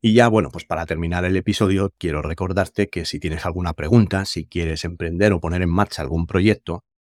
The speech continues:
en tecnolitas punto com dispones de un servicio de asesoría tecnológica que por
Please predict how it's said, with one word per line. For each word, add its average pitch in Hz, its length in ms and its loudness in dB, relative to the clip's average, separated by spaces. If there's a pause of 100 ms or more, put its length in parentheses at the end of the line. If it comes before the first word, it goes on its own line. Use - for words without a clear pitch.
(160)
en 92 160 -2
tecnolitas 95 420 2
punto 95 260 0
com 110 200 4
dispones 92 480 -2
de 85 80 -8
un 85 80 -6
servicio 85 420 -4
de 78 140 -2
asesoría 71 480 -8
tecnológica 107 640 0 (120)
que - 140 -10
por 57 380 -8